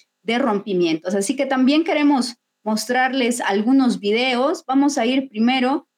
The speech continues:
con lo que s-, vendría a ser los rompimientos más que nada, eh, vamos a decirlo así, de precisión.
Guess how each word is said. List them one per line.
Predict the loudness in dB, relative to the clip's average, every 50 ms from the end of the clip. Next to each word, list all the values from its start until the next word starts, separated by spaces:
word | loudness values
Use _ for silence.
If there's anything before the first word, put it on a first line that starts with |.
| _ _ _ _ -6
con | -2 0 0
lo | 0 0
que | 0 -2
s-, | -2 -2 -4
vendría | -2 2 2 4 2 2 0 0 -2
a | -2
ser | -2 -2 0 2
los | 2 2 0
rompimientos | 0 0 -2 -2 -2 -2 0 0 0 0 _ _ _ _ _ _ _ _ _ _ _ _ _ _ -2 0 2 2 2 2 2 -2 0 0
más | 0 2 0 0 -2 -4
que | -4 -2
nada, | -2 -2 0 0 0 0 0 0 0 -2 -2 _ _ _ _ _ _ _ _ _ _ -6
eh, | -4 -2 0 0
vamos | 0 2 4 4 4 4 2
a | 2
decirlo | 0 2 0 0 0 2
así, | 2 2 2
de | 2 0 0
precisión. | -2 -6 -6 -2 -2 -2 -2 -2 -4 -4